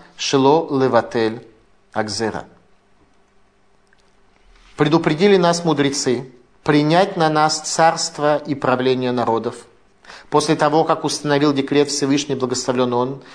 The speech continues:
что мы будем под их властью, и надлежит нам принять царство их и правление их,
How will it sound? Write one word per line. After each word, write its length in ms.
что 180
мы 120
будем 540
под 280
их 400
властью, 640
и 460
надлежит 800
нам 380
принять 640
царство 680
их 380
и 80
правление 640
их, 180